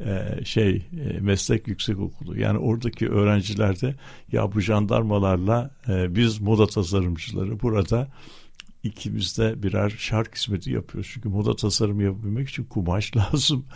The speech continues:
aktivite lazım, değil mi? Şey lazım, o şeyde kumaş bulamıyorsun, malzeme bulamıyorsun, şeysin yani. Ama önemli olan hikaye bu tür şeyler, bu tür faaliyetler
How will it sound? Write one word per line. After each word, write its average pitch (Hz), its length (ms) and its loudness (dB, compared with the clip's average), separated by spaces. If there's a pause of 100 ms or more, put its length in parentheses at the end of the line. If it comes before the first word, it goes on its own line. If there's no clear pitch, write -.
(260)
aktivite 101 640 -2
lazım, 104 520 0 (340)
değil 113 100 2
mi? 151 160 0
Şey 95 300 2
lazım, 101 420 -4
o 87 380 -6
şeyde 110 400 -2
kumaş 104 460 -2
bulamıyorsun, 113 560 0
malzeme 101 500 2
bulamıyorsun, - 600 -2
şeysin - 440 -6
yani. 104 260 -6 (480)
Ama 185 260 4
önemli 156 400 6
olan 113 320 4
hikaye 113 420 -2 (120)
bu 151 80 0
tür - 340 -6 (140)
şeyler, - 460 -2 (380)
bu 139 60 -2
tür 135 160 -2
faaliyetler 110 720 -4